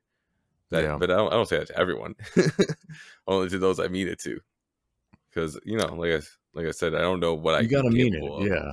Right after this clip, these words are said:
Speaker 1: Yeah.
Speaker 2: I think
Speaker 1: And I
Speaker 2: being,
Speaker 1: don't
Speaker 2: you gotta
Speaker 1: know
Speaker 2: be a man of your word, right? I mean, that's
Speaker 1: No,
Speaker 2: important.
Speaker 1: absolutely. No, it is. It is important to be a man of your word. If you say you're gonna do something, fucking do it. Like, that's
Speaker 2: Yeah.
Speaker 1: important, 'cause that's all you got is your integrity.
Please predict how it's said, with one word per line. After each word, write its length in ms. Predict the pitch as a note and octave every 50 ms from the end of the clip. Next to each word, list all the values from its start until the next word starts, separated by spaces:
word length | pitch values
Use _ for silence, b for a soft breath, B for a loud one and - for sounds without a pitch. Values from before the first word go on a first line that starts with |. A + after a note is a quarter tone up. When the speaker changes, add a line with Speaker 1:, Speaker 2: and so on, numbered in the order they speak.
| C2
Speaker 1:
Yeah. 260 | F2+ A#2+ C#3+ B2+ E2+ - -
Speaker 2:
I 60 | - C#3
think 200 | D#3 C#3+ G#2+ C3+
Speaker 1:
And 80 | C3 B2
I 40 | C#3+
Speaker 2:
being, 20 |
Speaker 1:
don't 100 | D3 C3+ A#2+ A2+
Speaker 2:
you 80 | G#2+
gotta 120 | G2+ - -
Speaker 1:
know 0 |
Speaker 2:
be 80 | E3+ D#3+
a 40 | C#3
man 160 | C#3+ C#3 C#3
of 40 | C#3+
your 180 | C3 B2+ B2+ B2+
word, 340 | D3 E3+ D#3+ E2 D2 C#2
right? 220 | C2+ C#2+ D#2 E2+ F#2+
I 40 | G2+
mean, 140 | F#2+ F#2
that's 60 | F2+ G2+
Speaker 1:
No, 120 | A#2 D3
Speaker 2:
important. 80 | D#3+ C#3+
Speaker 1:
absolutely. 840 | C#3 D3 B2 A2 C#3+ D3 D#3 F3+ G3+ F3 - E2+ F2+ D#2+ D2 D#2 - _ _ -
No, 220 | F2 A2 A#2 G#2+
it 80 | F#2+ F#2
is. 200 | G2 F2+ D#2+ F2+
It 80 | G2 G#2+
is 120 | A2 G2
important 360 | G2+ F2 - F#2 E2+ E2 D#2+
to 80 | F2 D#2+
be 100 | D#2+ D#2
a 40 | D#2
man 200 | D#2+ D#2+ D#2+ D#2+
of 80 | D#2+
your 100 | D#2 D#2
word. 140 | D2+ D#2 E2
If 100 | E2+ -
you 60 | G#2+
say 120 | - - C#3
you're 80 | B2+ A2
gonna 180 | G#2 F#2 E2
do 120 | E2+ F2 E2+
something, 240 | - - B1 -
fucking 260 | - F2 E2 D#2 D2 D2
do 120 | D2+ C2+
it. 100 | A1+ - - _ _ _ _ _ _ _ _ _ _ _
Like, 140 | - - D#2 F2+
that's 0 |
Speaker 2:
Yeah. 200 | F#2 F#2 D2 F#2+
Speaker 1:
important, 460 | E2+ D2+ - D#2+ D#2+ C#2+ B1 C2 -
'cause 100 | - E2
that's 160 | F2 F2 -
all 120 | G#2+ G#2
you 80 | G2+ E2+
got 220 | D#2 D#2+ E2 D#2 C#2+
is 280 | D2 C#2 D2+ D#2 D#2+
your 120 | D#2 D#2 D2+
integrity. 560 | D2 D2+ D#2+ D#2 D#2 D2 D2 C#2 - - -